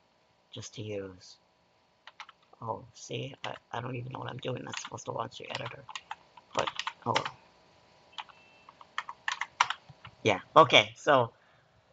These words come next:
But it has this thing in the top right which tells you the key that you're pressing. So that's what I copied into my, you know, thing here in K D E. I couldn't find...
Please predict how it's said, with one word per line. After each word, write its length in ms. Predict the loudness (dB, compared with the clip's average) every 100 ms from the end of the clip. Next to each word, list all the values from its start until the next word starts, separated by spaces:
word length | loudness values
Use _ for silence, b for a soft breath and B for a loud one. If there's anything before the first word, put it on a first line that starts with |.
| _ -20 6
But 240 | 8 10
it 100 | 8
has 340 | 12 12 12 10
this 440 | 6 6 -2 -10 6
thing 160 | 8 10
in 80 |
the 80 | 8
top 320 | 8 8 8
right 220 | 6 4 4
which 200 | -4 6
tells 240 | 8 8
you 120 | 2
the 100 | 0
key 380 | -4 -4 -2 0
that 160 | 0 -2
you're 100 | -10
pressing. 540 | -2 -2 -2 -12 -14 -14 -14 -12 -14 -14 -12 -14 -14 _
So 380 | 0 2 2 0 6
that's 480 | 6 6 -8 -12 -16 -6
what 100 | -2
I 100 | -2
copied 480 | 0 -2 -2 -6 -8
into 240 | -10 -10
my, 240 | -12 -12 -10 -12 -14 _ _ _ _ -14
you 80 |
know, 160 | -12 -12 -16 _
thing 180 | -10 -8
here 160 | -12 -14
in 140 | -14
K 220 | -12 -10
D 60 | -10
E. 300 | -12 -16 -18 _ _ _ -20 _ _
I 80 | -8
couldn't 320 | -6 -6 -6
find... 400 | 0 2 2 -4